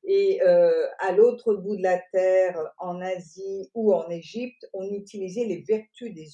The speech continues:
huiles essentielles, en gros des plantes qui étaient brutes, puisque la distillation est arrivée bien plus tard, pour apporter des vertus.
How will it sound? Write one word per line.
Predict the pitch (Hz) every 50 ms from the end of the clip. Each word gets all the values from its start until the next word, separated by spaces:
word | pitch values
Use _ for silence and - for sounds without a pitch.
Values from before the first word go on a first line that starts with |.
| -
huiles | 175 170 - 151
essentielles, | 151 147 - 143 139 - _ _ 233 262 277 - - - _ _ _ _ _ _ _ _ _ _ _ _ _ _ _ - -
en | 214 190
gros | 180 180 190 208 180
des | 156 156 -
plantes | - - 240 240 233 208 - - - 139 - - _ _ _ _ _ _
qui | - 226
étaient | 202 196 202 208 185 175
brutes, | 175 - 269 262 214 - -
puisque | - 151 - -
la | 170
distillation | 165 165 175 170 170 - - 175 165 170 165 165 - 185 160 151
est | 139 -
arrivée | 143 143 156 156 147 156 156
bien | 147 139 147 147 139
plus | - _ 139 _
tard, | - 233 233 262 254 254 - - _ _ _ _ _ -
pour | 196 180 185 190 - -
apporter | 240 240 240 - 208 196 180 - - - _ _ 220 220 226 254 277 285 - _ _ _ _ _ _ -
des | 175 - 226
vertus. | 190 175 - - - - _ - - _